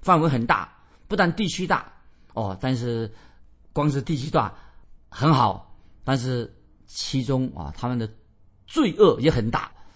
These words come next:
可以说是罪大恶极啊。尼尼微城变成这个地方，变成罪大恶极的一个城市。那么这个城市所犯的罪，跟我们读到其他的先知书所看到的罪，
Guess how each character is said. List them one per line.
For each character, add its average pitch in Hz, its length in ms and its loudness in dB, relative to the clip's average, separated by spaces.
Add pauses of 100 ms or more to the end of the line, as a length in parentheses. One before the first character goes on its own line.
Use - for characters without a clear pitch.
(200)
可 143 100 -2
以 131 40 -2
说 139 140 -2
是 120 240 -4 (640)
罪 277 240 -2
大 - 300 2
恶 190 160 8
极 120 340 -2
啊。 92 140 -4
尼 123 180 2
尼 143 140 0
微 143 200 -4
城 110 320 -8 (360)
变 190 240 6
成 120 200 -2
这 143 80 -4
个 151 120 0
地 135 160 -2
方， 120 180 0
变 139 140 -2
成 113 200 -2 (380)
罪 156 320 -2
大 131 440 -2
恶 175 260 6
极 123 280 -8
的 131 240 0
一 143 60 -4
个 131 80 0
城 113 260 -6
市。 135 240 -8 (540)
那 143 100 -2
么 170 120 4
这 175 80 0
个 165 80 0
城 156 180 0
市 160 80 -2
所 117 140 -4
犯 131 180 0
的 120 60 -4
罪， 117 280 -6 (680)
跟 165 160 2
我 127 100 4
们 123 160 0
读 127 140 -8
到 123 140 -2
其 117 220 -8
他 123 160 -2
的 110 180 -6
先 135 260 -4
知 117 160 -8
书 123 220 -8
所 107 160 -6
看 175 160 -2
到 151 80 0
的 135 100 0
罪， 135 240 0